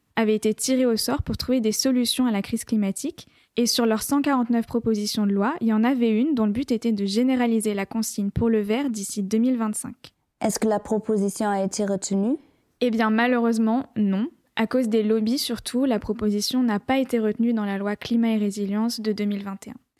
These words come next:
Speaker 1: Il y a par contre un objectif de réemploi des emballages dans la loi anti-gaspillage pour une économie circulaire, mais il est de cinq pour cent en deux mille vingt-trois, puis dix pour cent d'ici deux mille vingt-sept.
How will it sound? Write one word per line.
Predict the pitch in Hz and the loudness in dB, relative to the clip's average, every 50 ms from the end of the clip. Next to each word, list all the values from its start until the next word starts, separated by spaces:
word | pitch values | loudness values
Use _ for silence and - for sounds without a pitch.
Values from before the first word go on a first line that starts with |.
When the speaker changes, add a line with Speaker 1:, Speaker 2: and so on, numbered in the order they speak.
| _ _ _ _ _ _ _ _ _ | _ _ _ _ _ _ _ _ _
Speaker 1:
Il | - 233 | -2 0
y | |
a | 269 | 0
par | 302 294 277 254 - - | 0 0 0 -2 -2 -2
contre | - 302 349 349 - - - | -2 -2 -2 -2 -4 -4 0
un | 254 233 233 | 0 2 2
objectif | 254 254 233 247 247 240 - - 294 294 | 2 2 2 0 0 -2 -2 -2 0 0
de | 247 214 214 | 2 2 2
réemploi | 208 208 214 262 285 285 269 - - 269 269 | 2 2 2 2 2 2 0 0 0 0 2
des | 262 247 233 214 | 2 2 2 2
emballages | 214 214 208 214 202 202 196 208 285 359 359 - - | 2 2 2 2 0 0 0 -2 -2 -4 -6 -4 -2
dans | 233 220 | 0 2
la | 214 214 208 | 2 2 2
loi | 208 208 214 214 - - - | 2 2 2 0 0 0 0
anti-gaspillage | 254 277 - - 277 254 233 226 226 - - 226 214 226 226 247 - | 0 0 0 0 0 2 2 0 -2 -2 -2 -2 0 0 0 0 -2
pour | - - 214 | -2 -2 -2
une | 202 202 | 0 0
économie | 214 214 - 226 220 214 214 208 202 | 0 0 0 0 2 2 2 0 0
circulaire, | - - - 214 - - - 214 196 202 233 311 - - _ _ _ _ _ _ _ _ | -2 -4 -6 -8 -8 -6 -6 -4 -4 -4 -6 -8 -10 -16 _ _ _ _ _ _ _ _
mais | 233 226 226 247 277 302 285 | 0 2 4 4 4 4 2
il | 254 233 | 2 2
est | 240 240 | 2 2
de | 208 220 | 2 2
cinq | 220 - - 277 294 302 285 | 0 0 0 2 2 0 0
pour | - 269 254 - | -2 -2 -2 0
cent | - 269 269 247 | 0 2 2 2
en | |
deux | 233 220 226 | 2 4 4
mille | 233 247 269 254 | 2 2 2 2
vingt-trois, | 233 226 226 220 - - 233 233 247 277 285 | 2 0 0 0 0 -2 0 0 0 0 -2
puis | - - - 240 226 | -4 -6 -4 0 0
dix | 220 208 226 262 269 | 2 2 2 0 0
pour | - 247 240 - | -2 -2 -2 -2
cent | - - 240 240 262 277 | -2 0 2 2 2 2
d'ici | 262 233 214 - - 226 | 2 0 0 -2 -2 -2
deux | 208 196 220 | 0 0 2
mille | 214 226 233 233 | 2 2 2 0
vingt-sept. | 214 214 202 202 - - - - _ - - - | 0 -2 -2 -4 -6 -8 -12 -16 _ -20 -20 -20